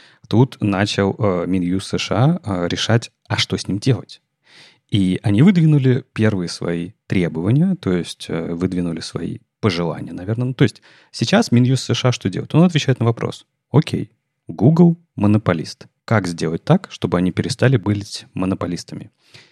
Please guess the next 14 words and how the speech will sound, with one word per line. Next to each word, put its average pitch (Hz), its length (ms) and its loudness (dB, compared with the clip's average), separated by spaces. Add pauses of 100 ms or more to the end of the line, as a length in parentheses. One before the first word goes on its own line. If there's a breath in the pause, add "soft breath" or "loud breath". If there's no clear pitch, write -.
(160 soft breath)
И 156 40 2
они 220 140 8
предложили. 107 580 0
Слушайте, - 340 0
ну, 160 280 2
во-первых, 247 380 2
мы 139 100 4
считаем, 101 400 -4
что, 95 380 -8 (760 soft breath)
э, 110 160 0
Гуглу 156 340 4
надо 135 280 6
продать 110 260 0
Chrome. 85 280 -6